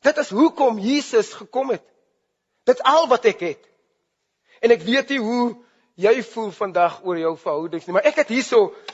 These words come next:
het ek hier in my hande 'n police clearance certificate met al die misdade wat ek al aangevang het.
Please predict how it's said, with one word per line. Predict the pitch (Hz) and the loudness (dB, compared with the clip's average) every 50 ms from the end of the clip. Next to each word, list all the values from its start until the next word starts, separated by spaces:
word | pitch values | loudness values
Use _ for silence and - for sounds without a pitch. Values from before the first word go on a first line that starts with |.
| - - - _ - | -20 -20 -20 _ -2
het | 208 233 - | -2 0 0
ek | 254 247 - - 214 | -2 -2 -2 -10 -8
hier | 185 208 262 262 233 196 - - _ _ _ - | -4 -2 0 0 0 -2 -4 -8 _ _ _ -2
in | 262 262 | 0 0
my | 269 285 | 2 2
hande | 240 208 214 226 226 202 202 175 - - _ _ _ _ _ _ _ _ _ _ _ _ _ _ _ _ _ _ _ _ _ _ _ _ _ _ _ _ _ _ _ - | 2 2 2 0 2 0 0 0 0 -6 _ _ _ _ _ _ _ _ _ _ _ _ _ _ _ _ _ _ _ _ _ _ _ _ _ _ _ _ _ _ _ -4
'n | 208 | -4
police | - 269 320 269 247 285 302 311 - - | 0 0 0 2 2 2 2 2 0 -4
clearance | - 294 294 285 285 277 277 269 202 - | -10 -6 -2 0 4 4 4 2 2 -4
certificate | 277 240 - 285 - - 277 - - 208 - _ - _ _ _ _ _ _ _ _ _ _ _ _ _ _ _ _ _ _ _ _ _ _ _ _ _ _ - - | -10 -6 -6 -6 -6 -6 -10 -6 -6 -6 -6 _ -14 _ _ _ _ _ _ _ _ _ _ _ _ _ _ _ _ _ _ _ _ _ _ _ _ _ _ -4 0
met | 220 262 262 - | 0 0 2 2
al | 294 302 330 339 330 | 2 2 2 2 0
die | 277 320 | -2 -4
misdade | 277 254 247 285 302 240 202 277 269 269 254 254 240 214 165 - - _ _ _ _ _ _ _ _ _ _ _ _ _ _ _ _ _ _ _ _ _ _ _ _ | 0 2 2 2 2 2 0 2 2 4 2 2 2 0 -2 -2 -8 _ _ _ _ _ _ _ _ _ _ _ _ _ _ _ _ _ _ _ _ _ _ _ _
wat | - 170 277 285 277 - | 0 2 2 2 2 2
ek | 294 285 277 277 | 2 2 4 4
al | 269 262 254 247 226 - _ _ _ _ | 2 2 2 0 -4 -8 _ _ _ _
aangevang | - 254 269 254 - 277 - - 262 233 208 | 0 0 0 2 0 -2 0 0 -2 -2 -2
het. | 160 - _ | -4 -6 _